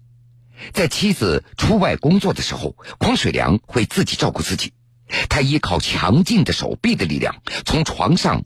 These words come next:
挪到轮椅，再从轮椅挪到卫生间。他婉言拒绝了年迈父母的照料，不能够做饭，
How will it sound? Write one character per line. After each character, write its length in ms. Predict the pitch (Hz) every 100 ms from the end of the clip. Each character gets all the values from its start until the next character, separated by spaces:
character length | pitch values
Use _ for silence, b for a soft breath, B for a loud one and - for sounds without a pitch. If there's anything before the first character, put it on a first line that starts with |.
| -
挪 260 | 80 73 -
到 120 | 67
轮 280 | 55 67 139
椅， 140 | - _ B B
再 140 | - 165
从 200 | - 127
轮 280 | 92 104 196
椅 240 | 107 - -
挪 260 | 76 69
到 100 | -
卫 140 | 67 -
生 180 | -
间。 220 | 101 139 123 _ _ _ _ _ _ _ _ _ B B -
他 140 | 175
婉 260 | 151 95 69
言 200 | 85 135
拒 120 | -
绝 160 | - 62
了 240 | 80 - -
年 240 | 92 80
迈 200 | 107 87
父 200 | - 147
母 140 | 127 -
的 120 | -
照 160 | 113 73
料， 200 | - - _ - B -
不 120 | 240
能 120 | 156
够 140 | 156
做 160 | 127 143
饭， 260 | - 127